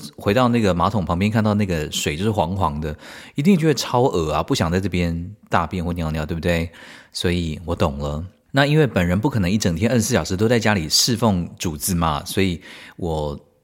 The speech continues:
我，我尽量哈，就是我出门跟回来的时候呢，你看我今天回到家第一件事情就是换猫砂，不是换猫砂就是清铲屎，我真的是一个很认真的仆人。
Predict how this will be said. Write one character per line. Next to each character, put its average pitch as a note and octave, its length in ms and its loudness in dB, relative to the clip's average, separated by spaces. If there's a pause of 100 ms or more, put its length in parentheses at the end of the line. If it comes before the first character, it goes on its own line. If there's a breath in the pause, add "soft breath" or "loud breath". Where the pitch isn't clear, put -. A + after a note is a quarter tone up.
(120)
我， F2+ 100 -6
我 E2 160 -4
尽 G2 220 0
量 F2 180 0
哈， D2 200 0
就 G#2+ 120 -6
是 G#2 60 -6
我 F2+ 100 -4
出 - 200 -2
门 F2+ 160 2
跟 F#2+ 120 -2
回 F2 100 -2
来 D#2 100 -2
的 D#2+ 60 -4
时 E2 140 -4
候 F2 120 -2
呢， D2+ 260 -6
你 F2+ 60 -8
看 D3 180 4 (180 loud breath)
我 G#2 100 2
今 C#3 80 4
天 F3+ 80 6
回 B2 120 0
到 C#3 140 4
家 B2 160 4
第 C3 160 0
一 - 40 -4
件 C3 100 4
事 A2 60 2
情 G#2+ 100 4
就 G#2 100 0
是 A2 120 0
换 A2 180 0
猫 E2 260 0
砂， D#2+ 260 -2
不 - 80 0
是 D3+ 120 4
换 C3 140 6
猫 G2+ 100 0
砂 G2+ 120 0
就 G#2 80 -4
是 A2 100 0
清 G#2 400 2 (300 loud breath)
铲 - 300 2
屎， - 340 2 (280 loud breath)
我 A#2+ 100 0
真 C#3+ 240 2
的 C#3+ 100 4
是 C3 180 0
一 A2+ 60 4
个 A2 140 2
很 G#2+ 160 0
认 G2 180 2
真 F2+ 140 0
的 F2 60 0
仆 D#2 200 -2
人。 D2 180 -6